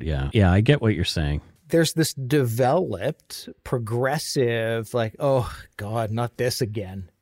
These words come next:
Speaker 2: you know, and it's just so it's easy to kind of dismiss.
Speaker 1: A two-hour funeral service was held for Tina Fontaine on August twenty-fourth, two thousand fourteen, in Sag King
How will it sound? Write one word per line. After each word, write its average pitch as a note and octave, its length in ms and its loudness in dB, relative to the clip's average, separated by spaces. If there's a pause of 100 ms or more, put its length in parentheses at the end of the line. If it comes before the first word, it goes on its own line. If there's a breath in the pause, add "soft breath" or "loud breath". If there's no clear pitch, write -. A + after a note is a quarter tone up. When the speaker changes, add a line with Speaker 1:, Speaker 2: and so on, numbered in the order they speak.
Speaker 2:
you A2+ 200 -8
know, C3+ 160 -8
and D3 160 -10
it's - 140 -14
just - 220 -8
so B2+ 160 0
it's A#2+ 220 -4
easy B2+ 280 0
to A2+ 520 -2 (280)
kind B2+ 180 -4
of A2 120 -4
dismiss. - 720 -8 (260)
Speaker 1:
A - 60 2
two-hour C#3+ 480 10
funeral C3 400 8
service F#2+ 440 2
was F#2+ 180 0
held G2 280 4
for - 160 -2
Tina F#2 320 0
Fontaine F2+ 640 2
on F2 260 0
August G2 360 2
twenty-fourth, F#2+ 580 2
two F#2+ 160 0
thousand E2 380 0
fourteen, E2 640 0
in E2 240 0
Sag F#2 400 0
King E2 380 2